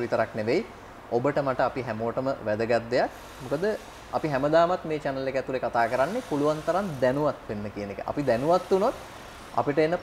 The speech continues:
ප්‍රශ්න අඩුයි සහ, අ, අපිට මේ, මේ අපිට එකිනෙකාට චෝදනා කර කර ඉන්නේ නැතුව අපේ දේ ඩෙවලොප් කරගෙන අපිට හොඳ කරන්න වගේම අපිට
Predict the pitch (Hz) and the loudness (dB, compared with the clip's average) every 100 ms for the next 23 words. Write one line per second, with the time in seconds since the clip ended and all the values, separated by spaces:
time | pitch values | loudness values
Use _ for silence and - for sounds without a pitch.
0 | - 113 - 180 165 120 104 117 - - | 2 2 2 2 4 4 2 -4 -6 -16
1 | - - 123 147 165 - 113 110 110 107 | -18 -4 0 4 2 2 0 2 2 2
2 | - 113 127 151 143 123 101 - 107 107 | -2 -4 2 6 6 6 2 -10 -6 -4
3 | 101 98 92 - - - - - - - | -4 -6 -8 -10 -12 -18 -18 -10 -8 -4
4 | 131 143 135 120 117 107 - 135 131 135 | 2 6 6 6 2 0 -2 0 2 6
5 | 131 131 135 131 131 123 123 127 123 127 | 6 6 4 2 2 0 0 -2 -2 -2
6 | 123 131 127 127 127 147 214 - - 160 | 0 -2 -4 -4 -4 -2 -2 0 0 4
7 | 170 180 180 156 151 151 - 160 160 175 | 6 6 4 4 2 0 0 0 2 2
8 | 302 - - - - - - 123 - 180 | -2 -6 -16 -16 -16 -18 -2 0 2 4
9 | 202 202 196 202 190 190 190 190 208 247 | 2 4 2 4 2 2 0 2 0 0
10 | 220 | 0